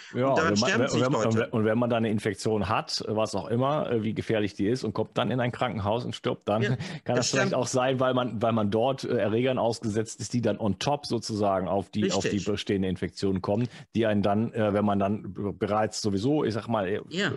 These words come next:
Speaker 1: gesundheitlich geschwächt ist, dass man dann halt, äh, quasi einem das den Todesstoß versitzt,
Speaker 2: Ja,
Speaker 1: versetzt.
Speaker 2: das, und das, das ist so ein bisschen ein Problem, ne? Klar, Impfungen werden propagiert, ist ja auch alles gut.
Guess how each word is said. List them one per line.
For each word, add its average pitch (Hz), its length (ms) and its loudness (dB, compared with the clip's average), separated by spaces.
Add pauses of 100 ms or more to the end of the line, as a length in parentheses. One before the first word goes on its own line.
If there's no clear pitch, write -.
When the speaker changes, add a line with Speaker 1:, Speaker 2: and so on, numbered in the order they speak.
(460)
Speaker 1:
gesundheitlich 117 460 -2
geschwächt 123 440 -4
ist, 117 160 -4
dass 101 120 -4
man 95 140 0
dann 92 160 2
halt, 87 220 -2
äh, 87 160 -6
quasi 85 460 -2 (360)
einem 92 180 0
das 90 160 0
den 90 160 -2
Todesstoß - 480 -8
versitzt, - 420 -12
Speaker 2:
Ja, 127 100 -10
Speaker 1:
versetzt. 151 300 -6
Speaker 2:
das, 123 180 -6 (260)
und 135 160 -6
das, - 260 -4
das 196 220 -2
ist 190 100 -6
so 190 80 -2
ein 175 80 -2
bisschen 185 300 -4
ein 160 40 -14
Problem, 135 480 0
ne? 123 200 -2 (260)
Klar, 135 460 -2
Impfungen 160 560 -6
werden 143 220 0
propagiert, 143 580 -4
ist 156 160 -8
ja 156 80 -2
auch 131 80 -4
alles 143 320 -4
gut. 175 320 -4